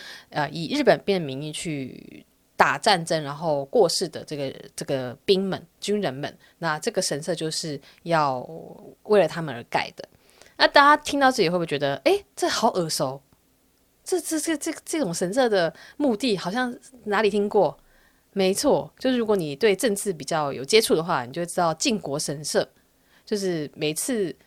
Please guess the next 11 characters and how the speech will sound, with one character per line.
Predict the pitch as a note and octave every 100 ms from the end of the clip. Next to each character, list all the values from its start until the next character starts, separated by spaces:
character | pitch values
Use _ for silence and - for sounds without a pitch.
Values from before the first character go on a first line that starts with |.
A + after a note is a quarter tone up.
| _ -
只 | E3
要 | G3+ G#3
有 | C#3
谁 | D3+
去 | D3+ E3+
拜， | - D3+ C3+ - _
就 | - F#3
会 | G#3
被 | A#3+ C4 G3
骂 | F#3 F#3+ E3
的。 | D3 C3